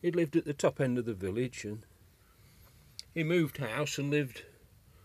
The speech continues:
only just across the road from us, across the A thirty-eight. He was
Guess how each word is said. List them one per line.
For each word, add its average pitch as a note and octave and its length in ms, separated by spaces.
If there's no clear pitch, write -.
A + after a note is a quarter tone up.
only D3+ 220
just D3 260
across D3+ 360
the E3 100
road F3 260
from F#2+ 220
us, A#2 220
across B2+ 280
the B2+ 140
A A#2+ 80
thirty-eight. A#2+ 640
He C#3 100
was B2 280